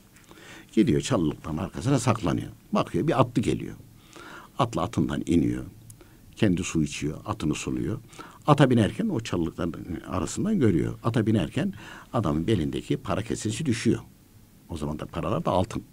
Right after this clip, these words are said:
düşüyor. Musa Aleyhisselam bunu görüyor. Atlı çekip gidiyor. Fark etmiyor düştüğünü. Tam o sırada o gittikten sonra bir çocuk geliyor kuyunun başına.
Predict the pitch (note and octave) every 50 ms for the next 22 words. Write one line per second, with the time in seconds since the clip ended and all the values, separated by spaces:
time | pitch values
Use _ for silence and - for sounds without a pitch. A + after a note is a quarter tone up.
0 | - - A#2+ A2+ A2+ - - G#2+ G#2+ - - - - - - - - - - -
1 | - E2 D#2 - E2+ - C#2 - - G2+ F#2+ F#2+ G#2 C3+ C3 B2 C3 G2+ - -
2 | - - - - - G#2 - - - - - E2+ C#2+ - - - E3+ D3+ D#3 G#2+
3 | - - - - - - - - - - - - - - - E3 D#3+ - G3 F3+
4 | - - C#2+ B1+ C2 B1 - - - G#1+ - - - - - - - - - -
5 | - - - - - - - - - - - - - - - - - - - -
6 | - - - - - - - - - - - - - - - - - - - -
7 | - - - - - F#3+ A#3 A#3+ A3+ - - D3 A2+ G#2+ B2 F#3+ B3 G3+ E3 -
8 | D#3 - - - - F#3 E3 C#3+ - G2+ D#3 G#3 G#3+ G3+ - C4+ A#3 C4 - -
9 | A#3+ G#3 D3 A#2+ A2 - F2+ E2 D2+ D2 C#2 C#2 - - G#1+ G#1 A1